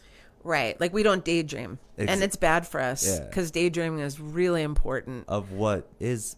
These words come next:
Speaker 2: or what can, anything,
Speaker 1: Or
Speaker 2: right?
Speaker 1: anything. Just daydreaming, whatever. I mean, I have a friend who's a medium, so she sees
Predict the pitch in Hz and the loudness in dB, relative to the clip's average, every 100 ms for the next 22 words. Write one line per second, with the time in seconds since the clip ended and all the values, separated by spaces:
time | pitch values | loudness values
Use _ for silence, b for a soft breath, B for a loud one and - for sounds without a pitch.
0 | - 95 92 82 90 - - 90 90 90 | -8 -6 -4 -4 -6 -4 -4 -2 -4 -6
1 | - 151 190 - - 160 277 359 403 - | -4 0 2 2 2 2 2 4 4 2
2 | 151 147 226 - 262 247 254 240 233 226 | -2 -2 -2 -2 -2 0 0 0 0 -2
3 | 214 - 196 220 247 - - 233 247 302 | -4 -6 -2 0 0 -2 0 0 2 0
4 | 311 - 202 202 202 175 175 175 190 214 | -2 -2 0 0 0 0 0 0 0 0
5 | 240 285 - 170 147 185 - 175 156 | -2 -4 -4 -4 -4 -6 -4 -4 -4